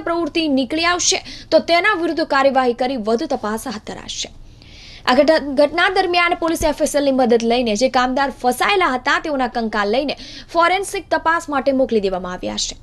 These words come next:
તેમજ શોર્ટ સર્કિટ કયા કારણોસર થઈ, તેની તપાસ પણ હાલ પોલીસ કરી રહી છે. ત્યારે આગમાં સી સી ટી વી ના કેમેરા તેમજ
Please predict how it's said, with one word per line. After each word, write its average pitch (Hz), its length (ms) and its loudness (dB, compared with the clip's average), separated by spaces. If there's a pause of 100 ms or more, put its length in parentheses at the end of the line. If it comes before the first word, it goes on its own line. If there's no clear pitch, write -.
(480)
તેમજ 226 260 6
શોર્ટ 285 340 0
સર્કિટ 339 500 -2
કયા 294 240 2
કારણોસર 339 600 -2
થઈ, 269 320 -4
તેની 254 240 -4
તપાસ 294 520 0
પણ 247 160 0
હાલ 233 320 0
પોલીસ 240 280 0
કરી 202 200 -4
રહી 202 220 -6
છે. - 240 -8 (580)
ત્યારે 269 200 6
આગમાં 302 300 2
સી 370 120 0
સી 370 140 -2
ટી 349 100 2
વી 339 100 -2
ના 330 100 0
કેમેરા 285 440 2
તેમજ 262 440 0